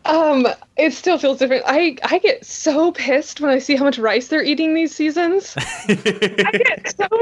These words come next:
Speaker 1: pissed. I'm like, "What? No way." Um, that bothers me. And then,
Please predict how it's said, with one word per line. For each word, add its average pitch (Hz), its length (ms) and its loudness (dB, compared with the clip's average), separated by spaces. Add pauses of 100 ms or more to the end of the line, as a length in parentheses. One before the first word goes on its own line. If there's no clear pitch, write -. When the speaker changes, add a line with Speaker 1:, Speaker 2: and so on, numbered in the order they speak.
Speaker 1:
pissed. 370 520 0
I'm 330 120 0
like, 330 240 0
"What? 320 680 0 (140)
No 370 540 0
way." 285 420 -2 (840)
Um, 262 520 4 (440)
that 285 420 0
bothers 277 460 0
me. 233 260 2
And 233 220 0
then, 214 400 0